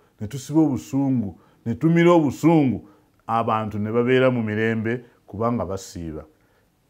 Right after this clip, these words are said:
Tetukisuulirira eri abaana baffe. Gwe mulamwa gwa leero, kufaayo ku baana. Faayo ku baana,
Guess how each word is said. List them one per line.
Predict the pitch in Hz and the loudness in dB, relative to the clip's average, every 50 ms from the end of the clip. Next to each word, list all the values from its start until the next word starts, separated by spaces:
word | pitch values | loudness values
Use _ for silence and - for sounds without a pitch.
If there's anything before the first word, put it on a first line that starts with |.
| _ | _
Tetukisuulirira | - 107 87 - 107 98 - - - 104 - - 117 113 107 107 98 92 80 85 87 85 87 85 95 101 - | -14 -14 -12 -10 -12 -12 -12 -14 -18 -18 -12 -8 -8 -6 -4 -4 -6 -6 -8 -10 -12 -12 -14 -16 -16 -14 -10
eri | - 98 101 113 120 - | -6 -6 -4 -6 -6 -6
abaana | 95 87 90 90 87 85 80 | -6 -4 -4 -4 -6 -8 -10
baffe. | 76 73 67 - _ - - - _ _ _ _ _ _ _ _ _ _ | -12 -14 -18 -20 _ -20 -20 -20 _ _ _ _ _ _ _ _ _ _
Gwe | - 117 143 165 165 | 2 6 8 8 8
mulamwa | 160 160 165 165 165 165 160 | 8 6 6 6 6 6 6
gwa | 147 156 160 156 160 156 | 8 10 12 12 12 10
leero, | 160 160 160 156 160 | 10 6 4 4 2
kufaayo | - - 131 113 - - 135 135 131 120 120 120 | -2 -4 -8 -10 -6 -2 0 2 2 2 2 -2
ku | 113 - 101 | -4 -6 -6
baana. | 92 101 104 104 95 90 85 82 85 _ _ _ _ _ _ _ - | -4 -2 -2 -2 -2 -4 -8 -12 -16 _ _ _ _ _ _ _ -18
Faayo | - - 190 185 160 156 160 | -12 -8 -6 -2 -2 -2 -2
ku | 151 - 127 | -2 -4 -6
baana, | 117 127 135 135 131 117 107 101 110 151 | -4 -4 -4 -4 -4 -4 -4 -6 -8 -8